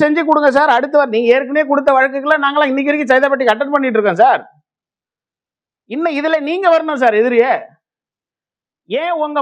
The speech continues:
மருமக கிருத்திகா மங்கைக்கு போஸ்ட் கொடுத்தா நாங்க கேட்போம்ல?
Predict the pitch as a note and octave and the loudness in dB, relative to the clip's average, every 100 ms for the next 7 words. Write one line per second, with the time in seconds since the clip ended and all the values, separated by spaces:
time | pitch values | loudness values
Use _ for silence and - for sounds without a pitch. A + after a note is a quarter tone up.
0 | C4+ D4 D#4 D4+ B3+ C#4+ C#4 D#4 D4 B3+ | 0 0 0 0 0 -6 -4 0 2 2
1 | C4+ D4 C4+ C4+ C4+ D4 C#4 B3 C#4+ C#4 | 0 0 -2 -2 0 0 -2 -2 0 0
2 | C4 A#3+ C#4+ C#4+ B3+ | -2 0 0 -2 -2